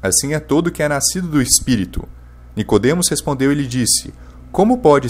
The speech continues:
ser estas coisas?" Jesus respondeu e disse-lhe, "Tu és mestre em Israel e não entendes estas coisas? Na verdade, na verdade, eu te digo que nós falamos o que sabemos e testemunhamos o que temos visto, e não aceitais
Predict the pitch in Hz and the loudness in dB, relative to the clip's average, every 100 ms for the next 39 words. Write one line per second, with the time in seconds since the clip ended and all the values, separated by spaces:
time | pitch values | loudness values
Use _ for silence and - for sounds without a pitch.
0 | - 123 127 - 107 104 98 - - 123 | 0 2 0 2 0 0 -4 -4 2 2
1 | 95 85 - - - - - - 107 117 | 2 -4 -4 -6 -12 -20 -20 0 2 4
2 | 156 165 - 151 127 131 139 131 123 - | 2 0 0 0 2 2 2 0 -4 -4
3 | 85 87 - - - 110 107 95 92 92 | -6 -10 -14 -20 -6 4 4 4 0 0
4 | 135 - 143 131 107 87 95 123 107 104 | 0 -2 0 0 0 -2 0 0 0 -2
5 | 175 185 - 214 262 175 - - 98 - | -2 -4 -4 -4 -2 -4 -6 2 2 2
6 | 98 - 104 147 160 85 - - - - | -4 -2 2 2 0 -2 -4 -8 -20 -14
7 | 98 95 92 87 87 92 101 104 98 92 | -2 2 2 4 2 2 2 2 4 2
8 | 98 - 101 131 190 147 - - 113 160 | 2 0 -2 -2 0 -2 -2 -4 2 2
9 | - 147 135 147 139 139 139 147 135 120 | 2 2 0 -2 -4 -2 -2 0 0 0
10 | 135 98 - - - - - 139 135 170 | 0 -2 -6 -6 -10 -20 -2 -2 0 6
11 | 220 - 185 165 147 131 131 135 131 - | 6 6 2 2 2 2 2 2 -2 -2
12 | 127 123 139 139 143 - - 87 - - | 0 2 2 4 4 2 -2 -10 -14 -18
13 | - 135 139 170 240 240 202 190 - 123 | -4 -2 2 4 6 4 2 2 4 4
14 | 123 | 2